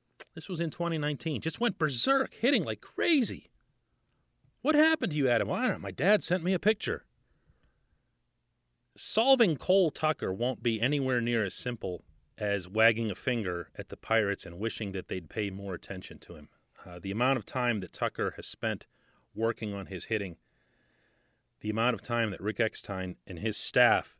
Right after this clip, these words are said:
have spent on Tucker and working on his hitting is, it's probably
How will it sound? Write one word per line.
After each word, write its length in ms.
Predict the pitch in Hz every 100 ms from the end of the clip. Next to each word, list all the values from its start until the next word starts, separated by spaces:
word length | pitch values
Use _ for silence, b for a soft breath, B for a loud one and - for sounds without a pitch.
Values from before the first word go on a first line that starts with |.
| -
have 100 | 95
spent 380 | - 110 101 -
on 140 | 95 90
Tucker 460 | 123 110 101 85 _ _ _ _ _ _ -
and 100 | 90
working 320 | 113 117 104
on 120 | 92
his 180 | 95 -
hitting 320 | 123 104 82 _ _ _ _ _ _ _ _ _ -
is, 500 | 101 95 78 - - _ _ _ _ _ _ _ _ _ _ _ - _
it's 300 | - 381 -
probably 680 | - - 214 214 151 107